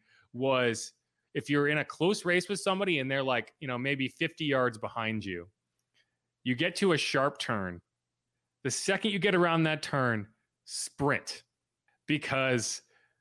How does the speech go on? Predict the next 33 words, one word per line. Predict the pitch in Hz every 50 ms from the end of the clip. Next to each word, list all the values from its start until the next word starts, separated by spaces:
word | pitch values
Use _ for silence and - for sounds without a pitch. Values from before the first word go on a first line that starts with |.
| _ _ _ - -
by | 139 151
the | 151 147
time | 151 - - 170 185 208 214
they | 202 202 190
get | 175 196 196
around | 185 185 175 180 175
that | 175 165 165 165
turn, | - - 170 160 151
they're | 143 139
gonna | 131 143 135 131
think | - - - 180 185 180 180 -
you're | 151 151 151
only | 160 165 160 151
gonna | 135 147 143 131
be | 123 143 151 151
the | 135 127 123
same | - - - 151 165 175
distance | 175 175 165 - - 160 139 -
ahead, | 143 120 - 147 151 135 117 104 104 - _ _ _ _ _ _
but | - 165 151 -
then | 202 208 202 202
you're, | 208 208 202
like, | 180 175 165 156 151 -
way | 147 160 214 240 254 240 233 220
farther | - - 247 240 240 233 220
ahead, | 196 185
and | 185 175
they're | 185 180
like, | 175 180 190
"What | 254 311 320 330 320
the | 320 302
heck | 294 285 294 285
happened?" | 262 277 294 302 294 294 175 123